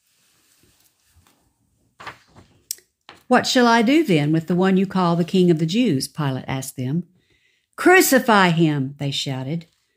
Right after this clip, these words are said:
"Why? What crime has he committed?" asked Pilate. But they shouted all the louder, "Crucify him!"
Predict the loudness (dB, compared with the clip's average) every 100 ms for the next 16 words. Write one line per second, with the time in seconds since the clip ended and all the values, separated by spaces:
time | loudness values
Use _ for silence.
0 | _ _ _ _ _ -2 2 4 2 0
1 | -8 _ _ _ -4 -2 2 4 4 4
2 | 2 2 0 2 0 -4 -8 -10 -10 -14
3 | -14 -10 -10 -10 _ _ _ _ _ _
4 | -4 -2 0 2 2 2 2 2 0 0
5 | 0 -2 -6 -10 0 4 4 2 2 4
6 | 4 2 0 2 0 -2